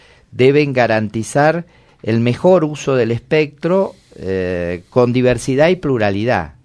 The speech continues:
No puede ser que un mismo grupo, eh, acapare, eh, el uso del espectro, el uso de las frecuencias, eh, y concentre, eh, la, la,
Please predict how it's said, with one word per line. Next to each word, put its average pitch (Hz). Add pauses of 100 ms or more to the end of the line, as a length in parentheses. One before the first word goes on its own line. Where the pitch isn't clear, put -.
(140)
No 107
puede 135
ser 143
que 117
un 107
mismo 123
grupo, 139 (720)
eh, 90
acapare, 113 (340)
eh, 107
el 95
uso 95
del 98
espectro, 139
el 101
uso 104
de 98
las 95
frecuencias, 139 (500)
eh, 95
y 110
concentre, 98 (260)
eh, 80
la, 85
la, 78